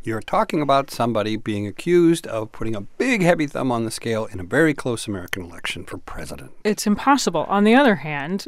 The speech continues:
Speaker 2: the C I A, for example, is supposed to not be a political institution. They're supposed to operate above the fray. The intelligence committees are select committees. They are supposed to not operate with quite the same partisan tensions as the rest of the committees on the Hill do.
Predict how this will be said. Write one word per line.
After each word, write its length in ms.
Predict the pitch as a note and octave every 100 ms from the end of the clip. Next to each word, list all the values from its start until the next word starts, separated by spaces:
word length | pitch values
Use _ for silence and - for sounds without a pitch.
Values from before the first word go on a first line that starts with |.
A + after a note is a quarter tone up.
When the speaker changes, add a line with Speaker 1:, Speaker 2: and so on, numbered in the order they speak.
| - -
Speaker 2:
the 100 | F3+
C 240 | - A#3
I 120 | G3+
A, 280 | F#3+ A#3 D#3+
for 160 | - E3
example, 460 | D3+ D#3+ E3+ G#3
is 80 | F3
supposed 320 | - F3+ -
to 260 | - F3 G3
not 320 | E3 F#3 -
be 100 | F#3
a 60 | G3+
political 460 | - G#3 G#3 A3
institution. 560 | A3+ - C4 D#4+ - -
They're 100 | E3+
supposed 300 | - F#3+ -
to 120 | -
operate 440 | F#3 A3+ G#3+ A3+ G3+
above 520 | F3 F#3+ G3 F#3+ F#3
the 80 | G#3+
fray. 340 | - A#3 F#3
The 160 | G#3 G#3
intelligence 640 | G#3 C#4+ D#4+ B3+ F#3 -
committees 440 | - F3 E3 D#3+ -
are 140 | F3+
select 640 | - A#3+ B3 C#4+ - -
committees. 540 | - F#3+ F3+ F3 G3 -
They 160 | F3+
are 240 | F#3 F#3 F#3 - -
supposed 640 | - G#3+ - G3+ A3 - -
to 240 | G3+ G3
not 300 | F#3 D#3 G3+
operate 540 | G3 G3 G3+ G3 G3+ F#3
with 160 | -
quite 260 | - F3 F#3+
the 80 | G3+
same 260 | G3+ G3
partisan 540 | F#3 F3 F#3+ - G3 F#3
tensions 680 | G#3 A3+ - G#3 G#3 F#3+
as 560 | - F#3 G#3 A3 G#3+ -
the 100 | G3+
rest 180 | G#3+ A3
of 60 |
the 60 | G#3
committees 340 | - A3 G#3+
on 100 | G#3+
the 100 | G#3
Hill 200 | G#3+ A3
do. 220 | A3 G#3